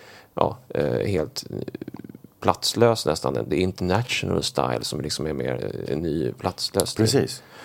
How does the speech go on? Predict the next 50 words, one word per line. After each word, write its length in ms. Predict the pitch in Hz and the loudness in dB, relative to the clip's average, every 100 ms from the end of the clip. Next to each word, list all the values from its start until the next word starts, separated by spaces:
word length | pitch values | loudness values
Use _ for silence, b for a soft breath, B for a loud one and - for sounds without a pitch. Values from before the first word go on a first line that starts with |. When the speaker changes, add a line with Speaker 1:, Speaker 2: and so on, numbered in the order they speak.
| B B | B B
Speaker 2:
För 120 | 117 | 6
just 180 | 117 113 | 6 6
den 100 | 107 | 6
här 100 | 104 | 6
eklektiska 640 | 98 - 131 - 131 - | 6 4 4 4 4 4
stilen 480 | 127 87 82 85 85 | 4 4 4 4 4
och 420 | 82 87 82 76 - B B | 2 2 4 2 0 B B
också 220 | 104 - 107 | 0 4 6
de 100 | 101 | 6
här 80 | |
gatorna 500 | 90 107 95 - 139 | 8 8 8 6 4
som 120 | 123 95 | 4 2
känns 300 | 85 80 85 | 2 2 0
helt 180 | 80 | 2
annorlunda 680 | - 90 85 107 127 87 69 - | 4 6 6 6 6 4 2 0
än 160 | 80 | -2
vad 120 | 76 73 | 2 0
de 140 | 71 | 2
gör 140 | 76 | 0
i 40 | 71 | 0
Gedesplanen, 560 | 82 69 73 - 104 67 | 0 -2 0 2 2 2
de 100 | 80 | 2
är 40 | |
inte 160 | 90 62 | 2 0
alls 120 | - | -2
fluffiga 360 | - 82 - 110 | -2 0 4 4
längre, 240 | 69 55 | 2 0
de 200 | 85 90 | 0 0
är 120 | 71 - | 0 -4
hå-, 180 | - - | -8 -2
det 120 | 113 | 0
är 40 | 113 | 0
som 180 | 64 | -2
hårt 280 | - 92 85 | 0 0 2
trafikerade 640 | - - 71 58 52 53 - | 0 0 -4 -4 -4 -6 -10
stadsgator. 640 | - - - - 104 - - - B B B B B B | -8 -6 -2 4 4 4 -2 -2 B B B B B B
Ehm, 480 | 90 85 78 64 - - - _ _ _ | 0 2 0 -4 -12 -18 -20 _ _ _
det, 440 | - 87 101 131 139 | -12 0 6 8 8
den 260 | 92 123 | 8 8
utvecklingen 460 | 147 143 82 - 82 | 8 4 0 2 0
tar 240 | - 73 | 2 4
ju, 180 | 80 113 | 6 4
precis 320 | - 107 85 | 2 0 2
som 120 | - 82 | 2 0
du 60 | |
säger, 240 | - 123 - | 2 2 2
den 100 | 117 | 0
tar 140 | 92 | 0
ju 60 | - | 0
stopp 500 | - - - - | 0 2 0 -4